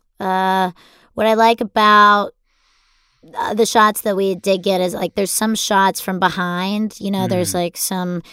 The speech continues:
Speaker 1: cameramen on stage that show me with the audience behind me, and, um, I think that does a good job of capturing the energy and
Speaker 2: Yeah.
Speaker 1: and seeing everybody having fun or not having fun.
Speaker 2: W-,
Speaker 1: But
Speaker 2: um,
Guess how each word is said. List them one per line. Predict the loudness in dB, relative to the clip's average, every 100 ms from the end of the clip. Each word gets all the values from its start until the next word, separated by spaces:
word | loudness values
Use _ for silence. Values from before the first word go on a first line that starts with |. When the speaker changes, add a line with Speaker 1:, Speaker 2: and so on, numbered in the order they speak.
| _
Speaker 1:
cameramen | -6 -2 -2 -2 -2 -4
on | -4 -4 -4
stage | -4 -2 0 0 -4 -6
that | -6 -6
show | -4 -2 0 -2
me | -2 -2 -2 -2
with | -4 -4
the |
audience | -2 -2 -2 -6 -4
behind | -4 -2 -6 -4 0
me, | 2 2 0 -2 -14 -20 -20 _
and, | -6 -4 -2 -4 -2
um, | -2 -2 -4
I | -8
think | -8 -4
that | -2 -2
does | -4 -6
a | -6
good | -8 -6
job | -6 -6 -6
of | -8
capturing | -8 -8 -8 -8 -10 -8 -8 -10 -14 -12
the | -10 -8
energy | -8 -10 -10 -10 -10 -8
and | -10 -12 -12
Speaker 2:
Yeah. | -14 -16 -20 _ _ _
Speaker 1:
and | -12 -8
seeing | -8 -8 -8 -10
everybody | -6 -6 -6 -6 -6 -8 -12 _
having | -10 -8 -6 -8
fun | -8 -6 -6 -4 -6
or | 0 2 4
not | 2 2
having | 0 -2 -6
fun. | -8 -8 -8 -10 -16 _ _ _ -16
Speaker 2:
W-, | -8
Speaker 1:
But | -2
Speaker 2:
um, | 2 2 0 -4 -8 -12